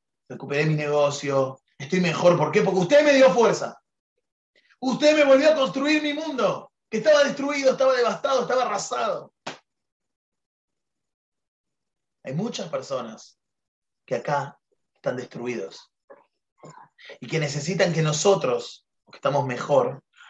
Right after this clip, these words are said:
los podamos ayudar. Hay mucha gente que a través de los distintos problemas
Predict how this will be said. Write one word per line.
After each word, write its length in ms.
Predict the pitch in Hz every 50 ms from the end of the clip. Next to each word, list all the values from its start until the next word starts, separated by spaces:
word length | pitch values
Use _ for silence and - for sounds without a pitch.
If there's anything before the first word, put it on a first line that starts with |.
| - -
los 140 | 143 131 -
podamos 380 | 143 139 147 156 156 151 151
ayudar. 460 | 139 127 - 123 120 110 101 87 - _ _ _ _ _ _ _ _ _ _ _ _ _ _ _ _ _ _ _ _ _ _ _ _ _ _ _ _ _ - - _ - - - - -
Hay 100 | - 139
mucha 300 | 147 185 214 185 - -
gente 400 | - - 190 185 175 156 156 147
que 80 | 135 139
a 60 | 135
través 260 | 135 139 151 170 175
de 80 | 170 160
los 120 | 147 143
distintos 360 | 135 135 135 165 170 160 175
problemas 720 | 160 135 135 135 143 160 160 165 175 175 165 - - _ _